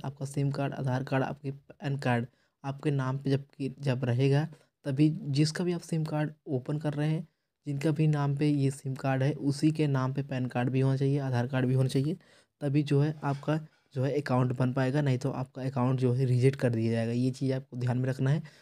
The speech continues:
और ये चीज़ें हमेशा से ध्यान रखिए, ये छोटी चीज़ें हैं, आपको ध्यान में रखना है। ओके, तो आपका जो सिम कार्ड है उसी नाम से आपका आधार कार्ड, उसी नाम से आपका पैन कार्ड भी होना चाहिए, नहीं तो आपका जो है फॉर्म रिजेक्ट कर दिया जाएगा और आपका जो है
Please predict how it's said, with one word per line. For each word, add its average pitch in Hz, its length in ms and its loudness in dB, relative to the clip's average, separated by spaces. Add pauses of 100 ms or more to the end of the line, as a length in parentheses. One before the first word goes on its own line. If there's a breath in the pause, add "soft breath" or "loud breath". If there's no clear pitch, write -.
(160 loud breath)
और 131 100 -4
ये 127 120 0
चीज़ें 127 240 0
हमेशा 127 360 -2
से 127 100 -2
ध्यान 120 280 -4
रखिए, 131 180 0
ये 139 160 2
छोटी 143 300 -4
चीज़ें 139 260 0
हैं, 165 220 0
आपको 139 300 -6
ध्यान 123 200 -2
में 123 120 -2
रखना 127 200 -6
है। 127 140 -2
ओके, 185 200 -4 (460 soft breath)
तो 143 60 -6
आपका 139 220 -2
जो 156 120 2
सिम 143 340 -2
कार्ड 151 260 -2
है 165 240 0
उसी 175 280 -4
नाम 151 240 -2
से 147 160 -6
आपका 139 280 -6
आधार 131 300 -2
कार्ड, 180 240 -14
उसी 143 240 -6
नाम 135 160 -2
से 139 140 -8
आपका 139 260 -10
पैन 127 160 -4
कार्ड 127 200 -6
भी 147 180 -2 (360 loud breath)
होना 151 140 4
चाहिए, 131 300 4
नहीं 139 180 2
तो 143 100 0
आपका 139 200 -2
जो 131 140 0
है 156 80 0
फॉर्म 127 360 -6
रिजेक्ट 123 240 -2
कर 135 80 -2
दिया 127 180 0
जाएगा 143 260 2
और 143 160 -2
आपका 127 260 -8
जो 135 120 -2
है 156 80 -6